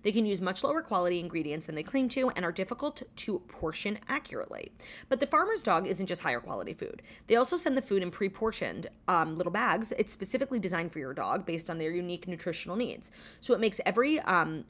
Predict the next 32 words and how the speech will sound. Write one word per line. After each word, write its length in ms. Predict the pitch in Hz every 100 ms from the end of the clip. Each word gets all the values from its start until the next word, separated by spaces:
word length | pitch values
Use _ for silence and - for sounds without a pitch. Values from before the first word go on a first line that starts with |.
| -
it 80 | 226
makes 180 | 240
it 60 | 254
very 240 | 196 202
helpful, 640 | 233 214 208 - 170 170 -
uh, 200 | 165 151
to 200 | - 175 - - - - -
and 140 | - 196
easy 320 | 247 240 190
to 140 | -
maintain 360 | 190 185 208 180
your 100 | 180
dog's 300 | 175 117 180
weight, 280 | 196 185 - - -
which 160 | 220 -
can 120 | 240
be 80 | 233
one 140 | 240
of 60 | 240
the 80 | 196
biggest 200 | 185 -
indicators 520 | 180 175 180 151 165
of 100 | 165
a 40 |
full, 260 | 165 180 170
healthy 380 | 170 160 156 151
life. 400 | 143 71 - - - - -
So 520 | - - 233 220 220 -
I 140 | 214
switched 420 | 233 285 277 -
to, 580 | - 226 214 202 196 196 -
uh, 340 | 180 165 143